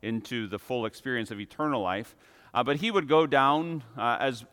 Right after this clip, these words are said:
many elderly, mature persons do, go down to Florida for the winter months. Uh, and there was a, a place there in Florida that he, along with many other Protestants, would gather,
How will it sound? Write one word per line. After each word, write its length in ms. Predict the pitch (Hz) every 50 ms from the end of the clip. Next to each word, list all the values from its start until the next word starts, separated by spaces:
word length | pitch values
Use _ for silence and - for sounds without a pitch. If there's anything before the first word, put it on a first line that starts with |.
| _ _ -
many 460 | 135 151 151 147 143 143 139 135 - - _ _ _ _
elderly, 480 | - 120 135 139 127 135 135 123 131 139
mature 440 | 131 117 104 - - 151 143 131 113
persons 480 | - - 139 135 - - 127 120 107
do, 320 | - - 123 131 139 151 151 - - - - -
go 120 | - 131
down 260 | 127 127 127 135 147 143
to 60 | 135
Florida 420 | - - - 139 143 143 143 151
for 160 | 139 - 135
the 80 | 120 120
winter 300 | 117 135 135 135 131 117
months. 500 | 113 113 117 127 147 160 - - - - _ - - - - -
Uh, 140 | 135 139 151 113
and 120 | 156 156
there 80 | 156 156
was 260 | 160 185 185 180 147
a, 200 | 160 156 135 120 - - - - -
a 80 | 135
place 400 | 131 - - 180 180 175 160 -
there 200 | - 170 165 160
in 100 | 156 139
Florida 420 | 123 - - 151 151 156 160 170 160
that 260 | 139 139 127 123 -
he, 260 | - 170 170 165 165
along 320 | 165 147 143 139 143 143
with 160 | 143 139 131 120
many 280 | 147 175 185 185 170
other 520 | 156 151 160 156 175 160 170 185 202 180 - - - - _ _ _ _ _ _ _ _ _ _ _ _ _ _ _ _ _ _
Protestants, 680 | - 151 147 143 147 156 151 - - 170 156 156 - -
would 160 | 147 139 120
gather, 520 | 110 135 131 135 139 139 156 165 202 202